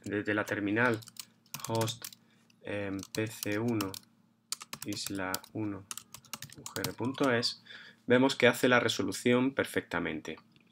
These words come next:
Si le dijéramos que resolviera eso, em, al servidor, eh, secundario, al, al esclavo, pues tendríamos que ponerle aquí a continuación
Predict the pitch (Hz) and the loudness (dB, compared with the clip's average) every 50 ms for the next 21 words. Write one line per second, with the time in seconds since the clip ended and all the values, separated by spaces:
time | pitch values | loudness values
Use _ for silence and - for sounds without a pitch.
0 | - - - - - - - - - - 120 117 113 113 107 117 - - 151 170 | -16 -16 -16 -18 -18 -14 -8 -4 0 2 4 6 6 6 6 6 4 6 6 8
1 | 175 165 160 - - - - 127 - 123 120 - 120 117 117 131 139 127 127 131 | 8 6 4 2 0 0 0 2 2 0 0 0 2 2 6 6 8 8 8 8
2 | 156 - - - 90 85 82 - _ _ _ _ _ - - - - - - - | 6 4 0 -4 -6 -8 -10 -12 _ _ _ _ _ -20 -18 -18 -18 -20 -20 -20
3 | _ _ _ _ - 104 101 95 95 98 98 98 95 90 - _ _ _ _ _ | _ _ _ _ 0 2 4 4 4 4 2 2 0 -2 -6 _ _ _ _ _
4 | _ - - - - 110 110 104 - 110 98 104 104 117 123 120 - - _ _ | _ -20 -8 -2 0 2 2 2 2 2 4 4 6 4 4 2 2 -4 _ _
5 | - - - 107 95 92 90 - - - 120 - 147 151 156 165 175 165 147 143 | -16 -10 -6 -4 -4 -2 -2 0 0 0 2 4 6 6 8 8 8 8 8 6
6 | 165 190 - - _ _ _ _ _ _ - - _ _ - - - 110 98 90 | 6 4 0 -10 _ _ _ _ _ _ -20 -20 _ _ -20 -18 -12 -8 -6 -6
7 | 80 87 87 - - 95 98 95 95 - - - - 139 139 - - 135 175 240 | -4 -4 -6 -6 -4 -4 -2 -2 -2 -2 0 6 8 8 8 8 8 4 2 0
8 | - - - - - - - - - - _ - 104 101 - - 101 104 107 120 | -4 -12 -20 -20 -20 -20 -20 -20 -20 -12 _ -2 -2 -2 0 2 2 4 4 4
9 | 127 - - 123 - 123 127 127 127 123 131 139 143 143 - _ - 98 - - | 2 2 0 0 2 4 6 6 6 4 4 2 0 -2 -6 _ -10 -10 -6 -4
10 | 123 120 120 117 113 107 104 127 120 - - - - 143 139 143 | -2 0 0 0 0 -2 -2 0 -2 -2 -2 0 0 2 2 0